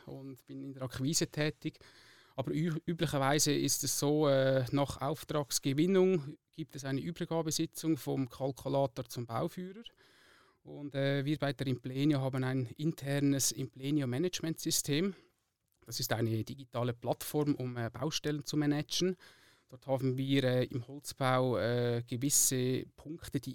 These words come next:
immer wieder, äh, einkehren, zum Beispiel die Vergaben, die awor, äh, Abschluss, Einschnierung und so weiter via Punktesystem hinterlegt.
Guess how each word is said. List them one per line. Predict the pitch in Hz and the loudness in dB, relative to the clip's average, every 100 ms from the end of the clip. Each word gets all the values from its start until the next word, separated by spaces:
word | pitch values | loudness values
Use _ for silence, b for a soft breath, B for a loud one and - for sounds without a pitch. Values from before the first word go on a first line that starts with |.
| - | 0
immer | 165 | 2
wieder, | 143 139 160 147 - | 2 0 0 0 0
äh, | 123 123 123 120 | -2 -2 0 -2
einkehren, | - - 135 180 - 127 123 120 | -4 -2 -2 -2 -2 -4 -4 -6
zum | 120 | -6
Beispiel | 113 127 - 127 127 | -6 -6 -6 -8 -10
die | 123 117 120 | -12 -16 -14
Vergaben, | 120 123 - 135 131 127 127 | -12 -6 0 0 0 -6 -8
die | 123 113 - | -12 -20 -20
awor, | 117 127 131 131 131 131 b b b b _ | -4 -2 0 -2 -4 -8 b b b b _
äh, | 113 | -4
Abschluss, | - 135 - 127 - | 0 0 0 0 0
Einschnierung | 127 139 147 139 135 | -2 0 2 2 0
und | 135 | -2
so | - | -2
weiter | 123 123 123 127 | 0 0 -2 -6
via | 127 123 | -4 -4
Punktesystem | - 147 - 135 127 127 - 127 | -4 -10 -10 -12 -2 0 0 0
hinterlegt. | 131 123 - 120 160 233 - | 0 0 -2 -2 -2 -2 -12